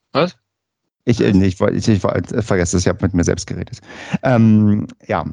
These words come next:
Speaker 2: also haben wir noch was, was wir in dieser Folge loswerden wollen? Außer Danke an alle, die uns immer noch hören nach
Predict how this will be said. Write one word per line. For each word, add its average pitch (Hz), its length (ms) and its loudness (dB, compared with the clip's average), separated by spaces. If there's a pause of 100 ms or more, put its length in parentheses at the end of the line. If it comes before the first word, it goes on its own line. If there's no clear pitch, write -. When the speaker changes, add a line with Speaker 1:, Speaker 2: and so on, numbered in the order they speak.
(120)
Speaker 2:
also 104 760 2 (140)
haben 151 140 0
wir 180 60 2
noch 110 140 0
was, 98 220 0
was 107 160 -4
wir 107 220 2
in 110 100 2
dieser 120 240 0
Folge 107 300 0
loswerden 92 460 -2
wollen? - 380 -4 (720)
Außer 113 320 2
Danke 113 460 2
an 110 160 0
alle, 113 260 -2
die 104 240 -4
uns 98 240 -2
immer 113 180 2
noch 92 160 0
hören 110 260 4
nach 87 340 -2